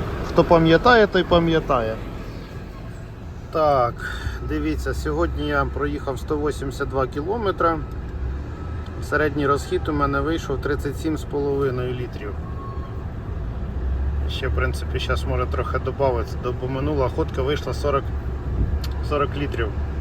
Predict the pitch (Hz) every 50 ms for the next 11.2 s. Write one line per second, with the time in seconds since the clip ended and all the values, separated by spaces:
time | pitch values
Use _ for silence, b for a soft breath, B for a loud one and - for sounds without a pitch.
0 | - - - - - - - - - - - - - - - - - - - -
1 | - - - - - - 127 123 - 135 131 135 127 113 - - - - - -
2 | - 107 - - - - - 127 - - 156 190 202 - - - 170 151 139 147
3 | 143 - - 165 156 151 151 147 147 143 143 135 139 143 147 139 - 139 139 139
4 | 135 135 135 127 127 123 120 113 - - 208 208 - - - 175 170 160 151 -
5 | - - 180 165 160 - - 156 156 151 147 147 143 139 139 131 - 123 117 -
6 | - - 120 113 110 107 104 101 - - - - - - - - - - - -
7 | - - - - - - - - - - - - - - - - 127 131 135 127
8 | - 131 127 - - - 117 104 98 87 - - - - - - - - - -
9 | - - - - - - - - - - - - - - - - - 659 - -
10 | - - - - - - - - - - - - - 62 67 65 - 67 - -
11 | - - 107 98